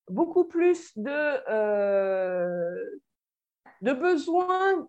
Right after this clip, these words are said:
de retrouver du collectif qui font qu'on est obligé de se remettre en question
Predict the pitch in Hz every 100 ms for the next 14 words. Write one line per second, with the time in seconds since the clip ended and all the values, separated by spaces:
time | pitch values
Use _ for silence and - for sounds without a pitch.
0 | - 180 226 214 294 381 - 320 339 247
1 | 226 214 202 - 330 - - _ _ _
2 | _ _ _ - - 269 240 269 349 -
3 | - 320 330 - 262 262 254 285 320 311
4 | 262 311 381 233 254 254 233 226 - 294
5 | 302 330 330 330 285 277 - 330